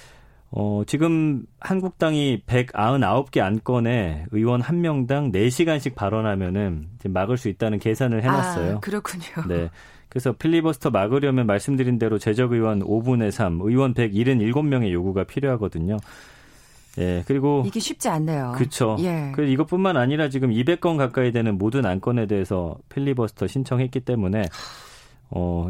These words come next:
Speaker 1: 이게 이제 돌입이 되면은 법안마다 지금 최소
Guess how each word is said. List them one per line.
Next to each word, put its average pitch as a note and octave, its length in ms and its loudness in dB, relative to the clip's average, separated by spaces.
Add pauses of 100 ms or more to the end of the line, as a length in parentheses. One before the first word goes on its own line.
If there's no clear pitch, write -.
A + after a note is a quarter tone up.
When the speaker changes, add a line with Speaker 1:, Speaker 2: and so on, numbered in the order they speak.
Speaker 1:
이게 B2 260 0
이제 G#2+ 140 0
돌입이 B2+ 460 2
되면은 F#2+ 540 0
법안마다 G2+ 640 0
지금 F2 400 -4
최소 B2+ 460 -2